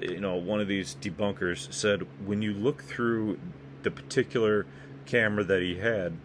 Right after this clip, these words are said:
the viewfinders back in the day didn't have digital screens on them, right? They'd had a, had a, like, a little plastic viewfinder that you could look through and take the photo. And they said, "Well, that viewfinder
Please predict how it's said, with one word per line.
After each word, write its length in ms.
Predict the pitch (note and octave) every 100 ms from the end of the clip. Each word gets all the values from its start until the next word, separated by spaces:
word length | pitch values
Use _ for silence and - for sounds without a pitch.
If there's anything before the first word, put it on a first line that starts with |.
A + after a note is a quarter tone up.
| - - - - -
the 80 | G2+
viewfinders 800 | F2 B2+ F3 - F#2+ F#2+ F#2 -
back 280 | G2 F2+ G2
in 100 | F2
the 80 |
day 360 | D#2+ G#2+ G2+ F#2+
didn't 320 | E2+ G2+ A#2
have 400 | G2+ F2 F2 D#2
digital 600 | F#2+ E2 D#2+ F2 E2+ E2+ - - - - - - -
screens 560 | - - A#2 A#2 G#2+ F2
on 140 | D2+
them, 140 | D2 D#2+
right? 240 | G2 A2
They'd 160 | G2 F2+
had 200 | G2 F#2+
a, 80 | D#2+ - F2
had 160 | F2+ F2
a, 160 | E2+ - - - -
like, 180 | F#2+ F#2
a 40 |
little 180 | G#2 G2+
plastic 560 | - G2+ G#2+ - F2+ -
viewfinder 640 | G2 A2 - F2 F2 F2 - - - -
that 180 | F#2 -
you 60 | A2+
could 180 | G#2
look 240 | F2+ A#2+ A#2+
through 340 | - F2+ F2 - - - -
and 100 | F2+
take 260 | G#2+ F2+
the 60 | F#2
photo. 520 | - B2 A#2 F2 D#2+ - - - -
And 120 | F#2+
they 100 | F#2+
said, 320 | - G#2 F#2
"Well, 120 | F#2+
that 220 | G2+ G#2+ F2+
viewfinder 600 | B2 B2 A2 G#2 F#2